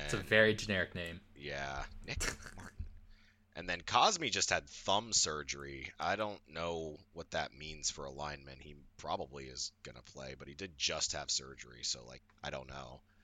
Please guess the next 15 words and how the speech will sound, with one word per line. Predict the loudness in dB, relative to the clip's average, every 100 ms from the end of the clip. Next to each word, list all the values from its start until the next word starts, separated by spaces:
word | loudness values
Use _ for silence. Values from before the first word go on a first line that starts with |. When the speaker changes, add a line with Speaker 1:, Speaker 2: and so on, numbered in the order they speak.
| -20 _ _ -4
Speaker 2:
Um, | 0 2 0 -2 -6 -14 -16 -14 0
Speaker 1:
Yeah, | 2 4
I, | 4 2 -4 -14 -16 -6
Cosmi, | 10 12 12 10
they | 10 12
Speaker 2:
folks. |
Speaker 1:
have, | 12 12 8
they | 12
have | 12
him | 12 8
out | 8 8
indefinitely. | 4 4 4 2 -6 -6 -8 -12 -18 -20 _ _ _ _
Speaker 2:
Okay. | -6 -4 -4 -8 -14 -20 -20 -20 -20 -6
Speaker 1:
So | -2 0 2 2
I, | 2